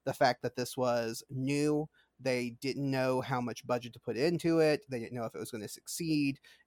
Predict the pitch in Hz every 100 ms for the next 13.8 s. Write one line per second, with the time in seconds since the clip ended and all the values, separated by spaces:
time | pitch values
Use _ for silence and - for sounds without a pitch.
0 | - 131 127 127 123 131 - 131 120 131
1 | 123 120 123 - 147 117 104 - _ 143
2 | 147 - 127 165 160 143 143 127 - 139
3 | 131 139 156 - - 180 156 131 165 135
4 | 117 - - - 180 185 202 165 220 196
5 | 185 156 156 143 - - 127 117 113 -
6 | 143 135 127 120 120 110 113 110 104 117
7 | - 117 110 - - 226 196 285 262 160
8 | 156 160 160 131 135 127 - 151 185 214
9 | 170 202 175 151 143 139 131 127 147 139
10 | 123 120 - - - 135 127 120 117 139
11 | 131 123 - - 139 143 151 143 143 143
12 | 147 139 139 131 - 143 143 123 131 -
13 | 143 127 - 113 139 147 117